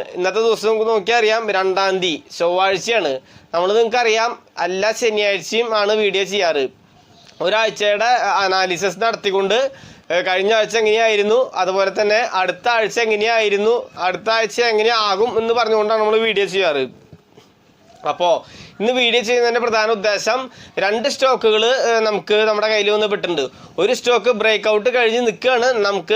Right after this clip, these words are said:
എൻട്രി എടുത്താൽ അതിശക്തമായിട്ട് തന്നെ, ഏ, മുകളിലേക്ക് പോയിട്ട്, ഏ, വളരെ കുറഞ്ഞ ദിവസത്തിനുള്ളിൽ നല്ലൊരു പ്രോഫിറ്റ് നമുക്ക് ലഭിക്കും. പിന്നെ ഒരു സ്റ്റോക്ക് ബ്രേക്ക് ഔട്ട് നാളെ തന്നെ നടക്കും എന്ന് ഡബിൾ കൺഫർമേഷൻ ആയ സ്റ്റോക്കാണ് പറയാൻ പോകുന്നത്.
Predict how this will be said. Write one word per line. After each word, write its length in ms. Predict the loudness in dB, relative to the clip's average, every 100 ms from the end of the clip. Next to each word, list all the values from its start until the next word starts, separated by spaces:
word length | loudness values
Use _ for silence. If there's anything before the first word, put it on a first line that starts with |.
| 2
എൻട്രി 200 | 2 0 0
എടുത്താൽ 240 | 0 0 0
അതിശക്തമായിട്ട് 760 | -2 -4 -4 -2 0 0 0 0
തന്നെ, 180 | 0 0 -2 -2 -2
ഏ, 40 | 0
മുകളിലേക്ക് 420 | 0 0 0 -2 -2
പോയിട്ട്, 320 | -2 -2 -2 -2 -4 -18 -20 -4
ഏ, 60 | 0 2
വളരെ 240 | 2 0 0
കുറഞ്ഞ 260 | 0 2 2
ദിവസത്തിനുള്ളിൽ 480 | 2 2 0 0 0 0
നല്ലൊരു 220 | -2 -2 0
പ്രോഫിറ്റ് 280 | -2 -2 -2
നമുക്ക് 200 | 0 -4
ലഭിക്കും. 300 | -4 -8 -10 -12 -20 -8 -8 -4
പിന്നെ 180 | 0 2
ഒരു 80 | 2 0
സ്റ്റോക്ക് 400 | 0 0 2 2 2 2
ബ്രേക്ക് 280 | 0 2 0
ഔട്ട് 140 | 0 0
നാളെ 200 | 0 0 0
തന്നെ 120 | 0 0
നടക്കും 380 | -2 0 0 0 0
എന്ന് 140 | 2 0 0
ഡബിൾ 200 | -2 -2 -2
കൺഫർമേഷൻ 600 | -2 -2 -2 -2 -2 -2 -2
ആയ 100 | -2
സ്റ്റോക്കാണ് 480 | 0 -2 0 -2 0 -2 -2
പറയാൻ 220 | -2 -2 -2
പോകുന്നത്. 280 | -2 -2